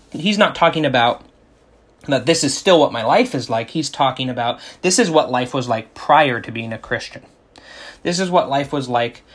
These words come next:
when I wasn't a Christian, when I was just a faithful Jew. This is life. Or is he talking about, no, this is what goes on in my Christian experience? <clears throat>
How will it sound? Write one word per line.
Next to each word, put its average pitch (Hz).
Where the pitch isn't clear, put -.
when 123
I 113
wasn't 135
a 113
Christian, 113
when 113
I 127
was 123
just -
a 113
faithful 123
Jew. 110
This 131
is 104
life. -
Or 175
is 208
he 208
talking 185
about, 139
no, 190
this 180
is 147
what 165
goes 160
on 180
in 131
my 120
Christian 131
experience? 131
<clears throat> -